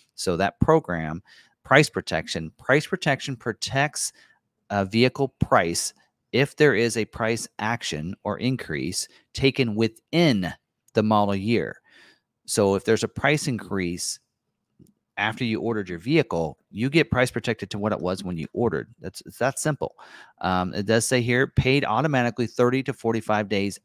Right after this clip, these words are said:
after the dealer reports the sale. What's eligible? So a lease and retail customers are eligible. The original order price is protected at the time of order, at the time of order, unless there are any changes to the body code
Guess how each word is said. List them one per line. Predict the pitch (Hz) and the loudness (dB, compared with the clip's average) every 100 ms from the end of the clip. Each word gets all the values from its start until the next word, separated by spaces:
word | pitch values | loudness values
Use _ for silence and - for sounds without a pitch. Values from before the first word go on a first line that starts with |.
| - | -4
after | 120 123 135 127 | -4 -2 -4 -6
the | 107 101 | -6 -6
dealer | 107 107 104 | -2 0 0
reports | 101 - 90 - - | -2 -4 -6 -6 -8
the | - | -8
sale. | - 180 - - _ _ _ _ _ _ - | -2 0 0 -6 _ _ _ _ _ _ -2
What's | 110 110 | 0 0
eligible? | 113 120 101 87 - _ _ _ - | 2 0 0 -6 -12 _ _ _ -8
So | - 90 | -2 0
a | 76 | 0
lease | 95 110 135 - | -2 -2 -4 -4
and | 143 | -4
retail | 135 - 120 | -4 -2 -2
customers | 131 107 123 131 | -2 -2 -2 -2
are | - | -2
eligible. | 92 87 - 82 120 _ _ _ - | -4 -6 -6 -6 -6 _ _ _ -6
The | |
original | 101 113 120 143 147 | 0 0 0 -2 0
order | 135 143 | 0 0
price | - 113 107 98 - | -2 0 0 -2 -6
is | 107 | -6
protected | - 156 - 113 113 104 | -4 -4 -2 -2 -4 -8
at | - | -8
the | 90 | -10
time | - 107 117 | -8 -4 -2
of | 117 - - | -2 -6 4
order, | 185 131 60 80 - _ - | 6 6 4 -6 -10 _ -16
at | - | -14
the | |
time | - 117 131 | -4 2 4
of | 151 | 4
order, | - 180 104 69 - - - - 117 | 6 6 6 2 -6 -20 -20 -8 -2
unless | 117 110 175 196 - - - - | -2 2 2 2 -2 -8 -10 -4
there | 104 117 | 0 2
are | 101 117 101 | 2 2 0
any | 117 | -4
changes | 113 120 110 104 104 | -6 -6 -6 -6 -10
to | - 107 | -8 -6
the | 95 | -4
body | 90 95 135 | -2 -2 -2
code | - 131 113 110 | -2 -2 0 -2